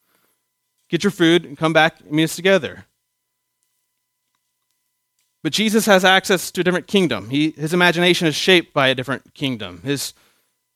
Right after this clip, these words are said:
his purpose and mission is coming from a different kingdom than that which is so often our default mode of operation. Here we see an example, I think, of the kingdom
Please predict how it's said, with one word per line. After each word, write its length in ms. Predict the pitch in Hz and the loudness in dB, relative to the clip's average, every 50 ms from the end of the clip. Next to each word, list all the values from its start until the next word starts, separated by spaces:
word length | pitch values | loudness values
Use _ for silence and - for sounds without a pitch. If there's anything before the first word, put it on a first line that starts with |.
| - | -14
his 100 | 151 143 | -12 -4
purpose 240 | - 202 185 175 165 | 2 2 2 2 2
and 80 | 175 180 | 0 4
mission 600 | 190 196 190 - - 151 131 117 120 131 127 - | 4 4 4 2 -2 -4 -4 -4 -4 -8 -10 -10
is 640 | _ - 147 147 143 139 127 - - - - - - _ _ _ _ _ - | _ -6 -4 -2 -2 -4 -4 -8 -12 -12 -14 -16 -20 _ _ _ _ _ -4
coming 240 | 180 175 170 165 151 | -2 0 0 0 0
from 280 | - 160 143 139 139 | 0 0 0 0 0
a 200 | 131 135 135 135 | 0 0 -2 -2
different 320 | 127 - 139 - 156 127 - | -4 -6 -10 -12 -12 -14 -10
kingdom 420 | - 160 160 160 143 127 113 110 | -6 -4 -2 -2 -2 -4 -6 -6
than 80 | 113 113 | -8 -8
that 220 | 117 127 113 120 | -6 -6 -6 -6
which 100 | 127 113 | -8 -12
is 100 | 120 117 | -12 -12
so 360 | - - 156 139 139 139 - - | -10 -6 -6 -4 -4 -6 -6 -6
often 340 | 127 135 135 127 - 135 | -4 -4 -4 -4 -4 -4
our 200 | 123 123 120 120 | -4 -2 -2 -4
default 720 | 117 _ - 165 170 147 - - 107 87 - - - - _ _ _ _ _ _ _ _ _ - | -4 _ -12 -12 -12 -10 -10 -10 -10 -10 -12 -16 -20 -20 _ _ _ _ _ _ _ _ _ -12
mode 220 | 135 131 127 127 | -8 -6 -6 -6
of 80 | 120 120 | -4 -4
operation. 800 | 120 120 117 120 110 110 120 123 113 - - 90 101 98 92 _ _ _ _ _ _ _ _ _ _ _ _ _ _ _ _ _ _ _ _ _ _ _ _ _ _ _ _ _ _ _ _ _ _ _ _ _ _ _ _ _ _ _ _ _ _ _ _ - | -4 -6 -6 -8 -8 -8 -8 -8 -8 -10 -14 -16 -18 -20 -20 _ _ _ _ _ _ _ _ _ _ _ _ _ _ _ _ _ _ _ _ _ _ _ _ _ _ _ _ _ _ _ _ _ _ _ _ _ _ _ _ _ _ _ _ _ _ _ _ -4
Here 180 | - 214 233 | 0 0 2
we 120 | 240 220 185 | 2 2 0
see 180 | - 208 202 | 0 0 2
an 140 | 190 180 180 | 2 2 2
example, 320 | 160 156 175 185 170 170 | 2 2 2 2 2 2
I 60 | 165 151 | 0 0
think, 140 | 170 160 | 0 0
of 100 | - 151 | -2 -2
the 60 | 135 143 | -4 -4
kingdom 380 | - - 190 185 175 170 160 | -6 -4 -2 0 0 2 2